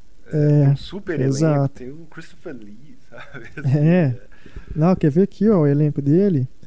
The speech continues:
Speaker 2: Dan Aykroyd, Ned Beatty, John Belushi, Murray Hamilton, Christopher Lee,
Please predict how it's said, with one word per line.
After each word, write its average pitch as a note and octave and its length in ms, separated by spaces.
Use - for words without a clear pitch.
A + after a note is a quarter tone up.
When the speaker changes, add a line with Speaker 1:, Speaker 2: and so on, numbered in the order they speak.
Speaker 2:
Dan D#3 340
Aykroyd, F#3 420
Ned D#3 340
Beatty, D#3+ 520
John D#3 260
Belushi, D#3 680
Murray D#3+ 400
Hamilton, D3 440
Christopher F3 480
Lee, C#3 300